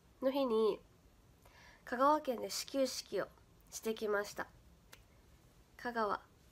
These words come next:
オリーブガイナーズさんの始球式をさせていただきました。香川でお仕事してきましたよ。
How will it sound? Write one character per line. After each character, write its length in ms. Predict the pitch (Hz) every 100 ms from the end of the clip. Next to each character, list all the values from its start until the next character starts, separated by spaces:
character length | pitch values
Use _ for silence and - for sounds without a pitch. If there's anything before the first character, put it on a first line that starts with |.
| -
オ 80 | 220
リ 160 | 262
ー 20 | 269
ブ 120 | 277
ガ 140 | 277
イ 60 | 254
ナ 120 | 220
ー 60 | 196
ズ 100 | 196
さ 180 | 202 190
ん 80 |
の 300 | 247 349 247
始 140 | 226 -
球 200 | 247 220
式 300 | - - - - - - - _ - - -
を 260 | 339 339 -
さ 160 | - 208
せ 140 | 202
て 220 | 196 196
い 60 | 196
た 120 | 196
だ 100 | 196
き 180 | 202 214
ま 180 | 208 208
し 80 | -
た。 140 | - - - - - - - - _ _ - - - - - - -
香 100 | 247
川 220 | 240 214
で 100 | 202 -
お 60 |
仕 120 | 214
事 200 | 302 320 - -
し 100 | -
て 120 | 226
き 120 | 247
ま 120 | 247
し 80 | 240
た 120 | 226
よ。 200 | 208 185